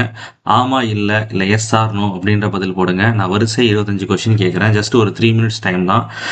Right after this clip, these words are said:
ஸ்பேர் பண்ணலாம். மாற்றத்தை, நம்ம ஒரு நல்ல ஒரு மாற்றத்தை எதிர்நோக்கி இந்த கொஸ்டினை நீங்க ஃபேஸ் பண்ணுங்க. ஃபர்ஸ்ட் கொஸ்டின், பணம் சம்பாதிக்கிறது ரொம்ப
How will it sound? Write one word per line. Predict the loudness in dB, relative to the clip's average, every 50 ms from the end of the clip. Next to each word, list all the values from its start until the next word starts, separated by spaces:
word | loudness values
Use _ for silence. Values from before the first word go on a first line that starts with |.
| -10 -10
ஸ்பேர் | -10 -4 -2 0 0 0 -2
பண்ணலாம். | -4 -4 -4 -2 -2 -2 -2 -4 -6 -10 -20 -20 _ _ _ _ _ _ _ _ _ _ _ _ _
மாற்றத்தை, | -4 -2 -2 0 -2 -2 -2 -2 -2 -2 -2 -4 -6 -8 -10 -12 -4
நம்ம | -2 0 2 2 2 2 2
ஒரு | 0 0 0 0
நல்ல | 0 0 0 0 0 0
ஒரு | 0 0 0
மாற்றத்தை | 0 -2 -2 -2 -2 0 0 0
எதிர்நோக்கி | 2 2 0 0 0 0 0 0 0
இந்த | 0 -2
கொஸ்டினை | -2 -4 -2 0 2 2
நீங்க | 2 2 2 0 0
ஃபேஸ் | 0 2 0 0 0 0
பண்ணுங்க. | -2 0 0 0 -2 -2 -4 -8 -14 -18 -20 -20 -20 -8
ஃபர்ஸ்ட் | _ -4 -2 0 0 0
கொஸ்டின், | 2 2 0 0 -2 -4 -4 -8 -16 -20 -20 -20 -20 _ _ _ 0
பணம் | 0 2 2 0 -2
சம்பாதிக்கிறது | -2 -2 0 0 2 2 2 2 0 2 2 2 2 2 0
ரொம்ப | 0 0 0 2 2